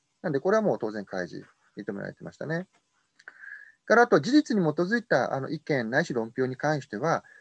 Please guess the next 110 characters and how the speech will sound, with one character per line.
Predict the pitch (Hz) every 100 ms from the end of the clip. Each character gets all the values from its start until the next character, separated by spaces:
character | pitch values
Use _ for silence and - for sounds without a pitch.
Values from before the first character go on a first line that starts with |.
| _
そ | - 202
の |
事 | 196 233
実 | 220 - 190
を、 | 202 - _ _ _ - 127 -
え | 139
ー、 | 120 98 90 - - _ _ _ _ _
証 | - 220
明 | 247
で | 269
き | 294
る | 190
で | -
す | 147
ね、 | 147 -
え |
ー、 | 135
証 | 170 156
拠 | 160
を |
ち | 170
ゃ | 180
ん |
と | 185
用 | 311 339
意 |
し | -
た | 196
上 | 302
で、 | 233 - _
え | 135 123 101
ー、 |
発 | 110 -
言 | 107 98
す | 139
る | -
っ | -
て |
い | 156
う | 101
こ | -
と | - 95
で | -
す |
か | - 156
ね。 | 180 _ _ _ _ _ _ _ _ _ -
ま | 208
あ、 |
そ | 208
う |
い |
っ |
た | 185
と | 175
こ | 196
ろ | 226
が、 | 202 107 -
あ | 123
の、 | 107 98 101
重 | 104
要 | 95 90
に | 90
な | 90
る |
か | - 110
な | 156
と | 175 143
思 | 110 104
っ | - _
て | -
い |
ま | -
す。 | 156
で |
す | -
か | 147
ら、 | 139
ま | 135
あ、 |
こ | 139
う |
い | 139
っ |
た、 | 139 - - _
そ | 175
も | 175
そ | 120
も | 95 -
開 | 110 113
示 | 117
受 | 180
け |
な | 220
い | 165
っ |
て | 107
い |
う |
の | 90
は |
大 | 92 107
事 |
な | 160 87
ん |
で | -
す |
け | -
れ | -
ど | -
も、 | 160 156